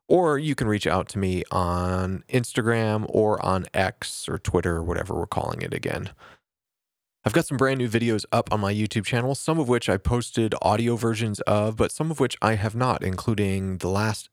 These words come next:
video I did on Loki. I don't know how many of you are watching that series. Much of the Marvel stuff to date has been, frankly, pretty disappointing.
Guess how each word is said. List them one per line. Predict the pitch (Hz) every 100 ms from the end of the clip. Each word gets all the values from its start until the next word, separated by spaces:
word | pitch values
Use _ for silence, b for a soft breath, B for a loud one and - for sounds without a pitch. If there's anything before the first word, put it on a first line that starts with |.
| _
video | 113 110 110 101 76
I | 98
did | 90 104 98 92 -
on | 92 92 92
Loki. | 90 92 101 - 73 - _ _ -
I | 120
don't |
know | 113
how | 123
many | 123 110
of |
you | 113
are | 104
watching | 92 95 104 104
that | 98 -
series. | - 90 95 107 - _ _ _ _ _ _ 113
Much | 123 -
of | 107
the | 107
Marvel | 98 101 101
stuff | - 101 -
to | 87
date | 92 82
has | 101
been, | 110 107 101 - _ _ _ _ -
frankly, | 175 190 170 127 _ -
pretty | 175 139
disappointing. | 104 - 85 95 90 90